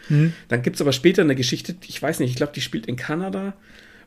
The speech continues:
Speaker 2: wo die, wo die Zombies dann quasi, wo die quasi einen Vorteil haben, dass es da so kalt ist und dann sind die Zombies immer festgefroren und die mussten die quasi nur umhacken. Da ging's, glaub ich, auch um einen, um einen Familienvater, der im Rollstuhl sitzt.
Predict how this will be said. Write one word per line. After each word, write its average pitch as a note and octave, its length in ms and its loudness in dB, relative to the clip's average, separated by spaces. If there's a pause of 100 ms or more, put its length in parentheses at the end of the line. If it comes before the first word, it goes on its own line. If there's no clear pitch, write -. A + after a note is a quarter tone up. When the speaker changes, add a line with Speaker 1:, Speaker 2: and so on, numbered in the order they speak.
Speaker 2:
wo D3 100 4
die, C#3+ 340 2
wo D#3 60 0
die C3 160 -6
Zombies E3+ 400 2
dann D3+ 180 -2
quasi, D3 360 0
wo E3+ 60 4
die D3 120 -6
quasi D3+ 520 0
einen C3+ 100 -6
Vorteil F3 360 0
haben, D3 160 -2
dass D3 140 2
es C#3 100 -6
da D3 140 4
so C3+ 100 -2
kalt F3 300 0
ist E3+ 180 0
und D3 140 -4
dann C3+ 100 0
sind D#3 160 -4
die D3 80 -4
Zombies D#3+ 380 2
immer C3 140 0
festgefroren C#3+ 680 2
und D3 100 0
die C#3 80 2
mussten D3+ 320 -2
die C#3 100 -2
quasi C#3+ 360 0
nur C#3 160 0
umhacken. B2+ 500 -2 (240)
Da - 80 -8
ging's, D3+ 300 -2
glaub D3+ 180 2
ich, D3+ 140 -2
auch C3+ 60 -2
um C#3 100 2
einen, B2+ 200 0
um B2+ 180 -4
einen B2 260 2
Familienvater, D#3 640 -2
der C#3+ 140 2
im - 80 -2
Rollstuhl E3+ 480 0
sitzt. E3+ 400 -2